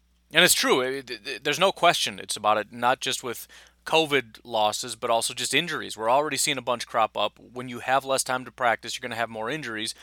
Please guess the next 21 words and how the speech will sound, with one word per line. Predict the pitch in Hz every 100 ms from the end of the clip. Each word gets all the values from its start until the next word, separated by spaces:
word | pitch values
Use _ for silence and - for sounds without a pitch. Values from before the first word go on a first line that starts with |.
| - - - -
And, | 160 165
and | 165
a | 160
big | 175 -
part | 170
of | 151
the |
Packers' | 151 160 -
success | - 156 165 147
last | 156 185 196 -
year | 123
was | 101 101
the | 104
fact | 120 107
that | 113
they | 110
were | 110
really | 104 104 110 117
low | 101 95 101
in |
injuries. | 127 160 113 87 82